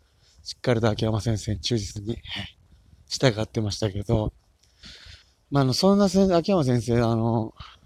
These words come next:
ちょっとなんか、フリーザの見た目してるんですけど、その情もろさというか、情に熱いというのかな。その情に熱いかどうかわかんないけど、その涙もろいんですよ。とりあえず。何でも泣くんですよ。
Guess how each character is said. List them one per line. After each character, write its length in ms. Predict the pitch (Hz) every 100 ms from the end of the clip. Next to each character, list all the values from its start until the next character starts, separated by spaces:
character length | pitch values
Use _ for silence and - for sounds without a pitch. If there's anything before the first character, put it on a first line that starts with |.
| - - _ - - - - - _ _ _ -
ち 80 |
ょ 40 | 277
っ 60 | -
と 100 | 139 -
な 120 | 143
ん 40 | 165
か、 260 | 127 - - - - - - _ _ _ - _ -
フ 140 | 196
リ 180 | 240 254
ー 20 |
ザ 560 | 180 160 127 120 127 - - - - _ - -
の 120 | 143 131
見 100 | 120
た 120 | 143
目 80 | 135
し 80 |
て 60 | 147
る 60 | 143
ん 20 |
で 20 |
す 80 | -
け 80 | 113
ど、 120 | - - - - -
そ 120 | 151
の 100 | 120
情 540 | 110 202 254 262 - - _ _ _ 165
も 160 | 196
ろ 100 | 190
さ 180 | - 117
と 120 | -
い 100 | 113
う 60 | 117
か、 280 | - - - _ _ _ _ _ _ _ -
情 260 | 160 226
に 120 | 233
熱 260 | 202 180 220
い 60 | 160
と 100 | 117
い 60 | 123
う 60 |
の 100 | 113
か 60 | 113
な。 60 |
そ 140 | 104 110
の 40 |
情 220 | 117 196
に 140 | 277 269
熱 160 | -
い 40 | 220
か 60 |
ど 80 | 139
う 20 |
か 20 | 135
わ 40 |
か 60 | 117
ん 20 |
な 40 |
い 20 |
け 60 | 113
ど、 60 | 113
そ 20 |
の 60 |
涙 300 | 147 233 262
も 180 | 226 214
ろ 60 | 220
い 40 |
ん 40 | 135
で 60 |
す 60 | 113
よ。 60 | 110 - - _ - -
と 120 | 123
り 160 | 117 120
あ 40 |
え 60 | 113
ず。 140 | - -
何 180 | 180
で 100 | 220
も 80 | 202
泣 180 | 170 165
く 100 | 196
ん 40 | 131
で 80 |
す 120 | -
よ。 60 | -